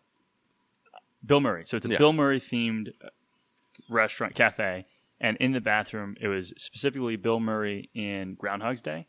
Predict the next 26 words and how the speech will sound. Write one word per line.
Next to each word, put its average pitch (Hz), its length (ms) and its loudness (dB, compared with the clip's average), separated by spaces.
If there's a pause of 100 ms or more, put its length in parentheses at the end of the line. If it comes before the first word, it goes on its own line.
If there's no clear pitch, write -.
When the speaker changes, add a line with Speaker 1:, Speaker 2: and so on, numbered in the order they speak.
Speaker 1:
was - 20 -6
Speaker 2:
Yeah. 90 120 4
Speaker 1:
the 104 160 -8 (240)
theme 120 200 2
of 110 100 0
the 113 80 -4 (200)
thing. 131 140 0
Speaker 2:
Sure. 139 200 -2 (320)
Speaker 1:
And 123 100 -4
so 127 100 0
in 139 100 4
the 135 60 4
Speaker 2:
Love - 20 0 (180)
Speaker 1:
bathroom 123 120 0
Speaker 2:
that 117 60 2
Speaker 1:
is 107 60 -2
a, - 40 2
Speaker 2:
movie. 120 140 -4
Speaker 1:
is 107 100 -2
a 101 180 -2 (140)
infographic 107 720 0 (640)
of 107 220 2 (100)
how 120 400 0
long 117 400 0
Bill 104 220 -2
Murray 104 440 -2